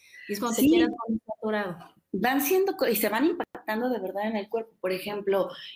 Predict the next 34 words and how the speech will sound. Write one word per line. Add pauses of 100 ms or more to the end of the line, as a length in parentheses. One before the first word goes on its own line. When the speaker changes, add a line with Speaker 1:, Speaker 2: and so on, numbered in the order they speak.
Speaker 2:
el
tema
de
los
tendones,
los
ligamentos
y
los
músculos,
es
un
tema
que,
que
se
requiere
porque
va
pegado
a
hueso
y
el
hueso
tiene
que
ver
con
amor, (420)
con, (140)
eh,
valorización
nuestra.